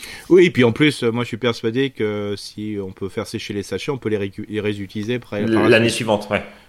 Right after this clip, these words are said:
Speaker 1: Ouais.
Speaker 2: Et ça coûte
Speaker 1: Et
Speaker 2: pas
Speaker 1: de toute
Speaker 2: très
Speaker 1: façon,
Speaker 2: cher.
Speaker 1: ça aussi, c'est une demande que, voilà, je, je, je formule pour ceux qui ont quelques petits arbres comme ça. Est-ce que, comme il existe des sachets, euh, pour, euh, vous savez, pour, euh, pour éviter de, de mettre des sachets quand on les achète chez les commerçants,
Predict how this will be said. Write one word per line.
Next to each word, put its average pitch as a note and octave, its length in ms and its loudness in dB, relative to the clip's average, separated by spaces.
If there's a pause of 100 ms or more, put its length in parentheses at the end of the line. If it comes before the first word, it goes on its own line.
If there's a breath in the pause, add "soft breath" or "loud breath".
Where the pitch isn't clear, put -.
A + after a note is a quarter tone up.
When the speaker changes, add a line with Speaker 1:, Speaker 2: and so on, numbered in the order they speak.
Speaker 1:
Ouais. G2 140 -6 (100)
Speaker 2:
Et - 40 -2
ça A#2 140 0
coûte C3 120 2
Speaker 1:
Et - 40 0
Speaker 2:
pas C#3 60 4
Speaker 1:
de C3+ 40 0
toute B2+ 100 2
Speaker 2:
très D3 100 4
Speaker 1:
façon, F#3+ 120 2
Speaker 2:
cher. F3 60 2
Speaker 1:
ça E3+ 120 4
aussi, F3 280 2
c'est C#3 320 4
une C3 100 0
demande C#3+ 400 2
que, A2+ 380 2
voilà, A#2+ 240 0
je, G2 440 -6
je, F#2 280 -12
je G2+ 140 -8
formule B2+ 560 -2
pour G#2+ 200 -6
ceux C#3+ 140 -2
qui A#2+ 100 -6
ont G#2+ 60 -4
quelques A#2 360 -2
petits G2+ 420 -6
arbres D#3+ 200 -2
comme G2+ 180 -6
ça. F3 260 -4 (540 soft breath)
Est-ce B2+ 300 2
que, A#2 360 4
comme A#2+ 300 0
il A#2 100 2
existe A#2 300 -2
des A2+ 120 2
sachets, B2 600 0
euh, G2+ 180 2 (140)
pour, F#2+ 240 -6
euh, F#2 80 -2
vous - 40 -12
savez, A#2 280 -4
pour, F#2 320 -10
euh, F2 180 -6
pour F#2+ 140 -6
éviter G2+ 280 -6
de, G2 280 -4
de F#2 80 -8
mettre G2+ 180 -6
des G#2 80 -2
sachets A#2 400 -4
quand F#2 180 -14
on F#2+ 40 -8
les F#2+ 120 -6
achète G2+ 280 -4
chez - 160 -10
les F#2+ 80 -4
commerçants, G2+ 540 -4